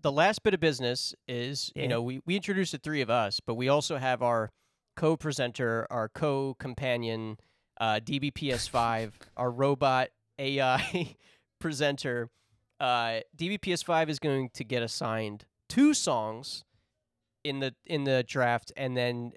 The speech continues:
Speaker 1: you, the listeners, or
Speaker 2: <laughs>
Speaker 1: mostly the three of us, uh, will be voting for which
Speaker 2: <laughs>
Speaker 1: song actually gets entered into the <laughs> tournament.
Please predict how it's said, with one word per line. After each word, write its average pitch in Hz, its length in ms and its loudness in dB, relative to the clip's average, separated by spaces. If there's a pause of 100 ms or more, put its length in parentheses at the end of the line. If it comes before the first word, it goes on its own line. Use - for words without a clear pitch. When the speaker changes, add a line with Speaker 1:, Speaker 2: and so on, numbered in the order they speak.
Speaker 1:
you, 196 360 2
the 160 100 0
listeners, 120 640 -2 (300)
or 147 480 2
Speaker 2:
<laughs> - 80 -10
Speaker 1:
mostly 160 560 2
the 147 100 -2
three 160 220 2
of 131 80 4
us, 131 420 4 (380)
uh, 139 280 6
will 147 140 2
be 147 140 2
voting 135 680 2
for - 180 -4
which 139 240 2
Speaker 2:
<laughs> - 20 -4
Speaker 1:
song 156 500 6
actually 139 400 0
gets 135 320 -4
entered 147 480 -2
into 143 260 -4
the 131 100 -8
<laughs> - 20 -12
tournament. - 680 -6